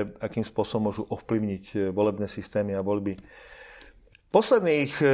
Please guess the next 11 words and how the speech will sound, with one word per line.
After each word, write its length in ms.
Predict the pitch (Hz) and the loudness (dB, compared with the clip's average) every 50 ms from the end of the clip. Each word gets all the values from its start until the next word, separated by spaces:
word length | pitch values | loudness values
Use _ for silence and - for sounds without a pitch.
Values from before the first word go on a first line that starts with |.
| 131 127 123 120 123 | 6 6 4 2 0
dvoch 300 | 113 107 127 160 156 - | 0 4 4 4 4 2
správičkách, 760 | - - - 123 127 135 143 143 139 - - 131 120 117 113 | 0 2 6 6 6 6 6 2 0 0 4 6 6 6 4
e, 80 | - - - 127 123 123 123 120 | 2 -4 -10 -6 -2 0 0 0
sú 460 | - - - - 147 156 156 135 113 | 0 -2 -4 -2 0 2 2 2 2
zaujímavé. 500 | 101 107 110 110 110 117 123 131 131 123 | 4 4 4 6 6 4 4 4 2 2
Jedna 160 | 117 117 120 | 2 0 0
správička 480 | 113 - - 110 107 113 113 - - - 123 | -2 0 0 0 2 0 0 -2 0 2 2
je 80 | 113 107 | 2 2
z 60 | 101 104 | 2 -2
Južnej 260 | 120 127 131 135 120 | -2 -2 0 -2 -2
Korei. 540 | 98 - 104 104 107 110 110 120 127 139 | 0 2 2 4 4 4 4 2 0 -2